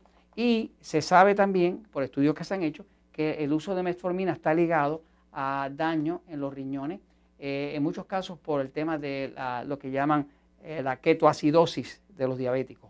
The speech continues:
o lactoacidosis de los diabéticos, ¿no? En fin, ahí lo tiene.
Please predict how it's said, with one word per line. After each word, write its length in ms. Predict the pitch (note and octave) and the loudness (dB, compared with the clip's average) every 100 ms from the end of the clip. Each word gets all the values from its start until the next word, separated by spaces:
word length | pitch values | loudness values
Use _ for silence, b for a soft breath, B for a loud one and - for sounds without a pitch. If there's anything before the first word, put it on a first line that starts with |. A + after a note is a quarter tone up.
| C3+ | -14
o 140 | B2+ | -12
lactoacidosis 880 | C#3+ C3+ - C3+ - C#3 D3 D#3 D3 | -8 -8 -6 -8 -2 0 2 0 -4
de 60 | A#2+ | -6
los 120 | A#2 | -8
diabéticos, 480 | A2+ A#2 A2 - A#2+ | -10 -12 -16 -20 -14
¿no? 160 | F#3 b b b | -14 b b b
En 140 | F3+ | -4
fin, 320 | F3+ G#3+ D#3 b b b | 0 2 0 b b b
ahí 200 | F3+ G3+ | 4 6
lo 140 | A3+ | 6
tiene. 340 | F#3 C#3 B2+ | 2 -4 -6